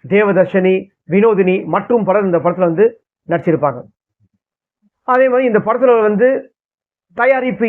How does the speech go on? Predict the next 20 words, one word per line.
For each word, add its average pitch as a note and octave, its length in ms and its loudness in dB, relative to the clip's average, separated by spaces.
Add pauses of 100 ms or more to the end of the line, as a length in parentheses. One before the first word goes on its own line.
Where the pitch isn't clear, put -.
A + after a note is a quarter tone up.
(120)
இசை A#3 200 0 (960)
ஜான் G3+ 260 -2
பீட்டர். E3+ 280 0 (1500)
இந்த A#3 260 2
படத்தோட A3+ 320 0 (140)
டைரக்ஷன் A3+ 460 -2 (640)
கே A3 120 4 (100)
வி A3 160 2
நந்தா. E3+ 220 0 (1120)
பார்ப்போம் B3+ 380 0 (560)
இந்த G3 200 4
படத்துல G#3+ 300 0
வந்து G#3 200 2 (180)
சூரி A#3 200 4
நடிச்சிருக்காரு. G#3 420 0
சூரி G#3+ 220 2
வந்து G#3+ 160 0
இப்ப F#3+ 200 -2
கதாநாயகன் F#3+ 400 0
ஆயிட்டாரு. E3 360 2